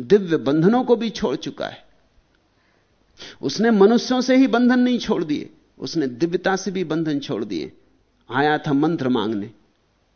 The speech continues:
अब वो कुछ भी नहीं है। सभी बंधनों से जो विमुक्त है, उसे मैं ब्राह्मण कहता हूं,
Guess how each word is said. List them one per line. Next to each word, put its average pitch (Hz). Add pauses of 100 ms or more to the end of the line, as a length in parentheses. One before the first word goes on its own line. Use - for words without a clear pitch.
(300)
अब 127
वो 131
कुछ 139
भी 147
नहीं 127
है। - (1600)
सभी 139
बंधनों 113
से 107
जो 104
विमुक्त 104
है, 113
उसे 165
मैं 185
ब्राह्मण 190
कहता 170
हूं, 107